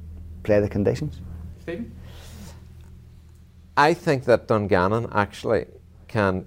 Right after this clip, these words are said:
Speaker 3: continue their good run. I know Coleraine are on a very good run. It's the best run they've had under Rodney McAree. And I, I put that down to some of the really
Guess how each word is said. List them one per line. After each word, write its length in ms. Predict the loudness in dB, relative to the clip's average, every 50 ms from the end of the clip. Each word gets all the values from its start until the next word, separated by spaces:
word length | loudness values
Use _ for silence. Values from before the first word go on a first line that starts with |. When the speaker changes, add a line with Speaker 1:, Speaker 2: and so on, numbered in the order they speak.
| -8
Speaker 3:
continue 480 | -6 -6 -4 -2 0 0 0 0 2 2
their 160 | 4 4 4
good 220 | 4 2 0 0
run. 260 | 0 0 -2 -2 -2 -2
I 80 | 0 4
know 180 | 6 8 8 8
Coleraine 560 | 6 4 4 4 6 6 6 6 4 4 2
are 160 | 2 2 2
on 80 | 2 2
a 40 |
very 260 | 4 4 6 6 6 4
good 180 | 2 0 0
run. 160 | 2 0 0
It's 120 | 0 -2 -2
the 60 | 0
best 320 | 2 4 4 4 4 0
run 200 | -2 -2 -2 -2
they've 100 | -2 -4
had 320 | -2 0 0 2 2 0 -2 -2
under 340 | -2 -2 0 0 0 0 2
Rodney 260 | 4 2 2 2 0
McAree. 640 | -2 -2 -2 -2 -2 -2 -2 0 0 0 0 -2 -4 -10 -16 -20 -20 -20 -20 -20 -20 -20 -20 -12 -4 0
And 160 | 2 2 2
I, 160 | 2 -2 -6 -18 -14 -8 -4
I 60 | -4 -2
put 240 | 2 2 2 4
that 200 | 6 4 4 4 4
down 200 | 2 2 2 2
to 100 | -2 -4
some 200 | -2 -2 0 2
of 80 | 4
the 140 | 4 4 4
really 360 | 4 4 4 4 4 2 -2